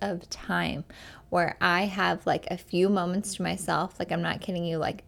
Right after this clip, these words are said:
moments, minutes. And I take that to close my eyes, focus on my breathing,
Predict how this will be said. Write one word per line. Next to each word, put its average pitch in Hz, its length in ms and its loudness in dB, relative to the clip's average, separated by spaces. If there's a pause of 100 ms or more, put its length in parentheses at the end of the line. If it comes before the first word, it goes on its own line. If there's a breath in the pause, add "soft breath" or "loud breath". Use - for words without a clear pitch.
moments, 156 560 -4
minutes. - 560 -2 (420 loud breath)
And 185 160 0
I 180 140 2
take 190 300 -4
that - 300 -4
to - 120 -6
close - 480 -6
my - 180 -4
eyes, - 440 -4 (160)
focus 175 460 -4
on 170 100 -2
my 165 160 0
breathing, 170 540 -2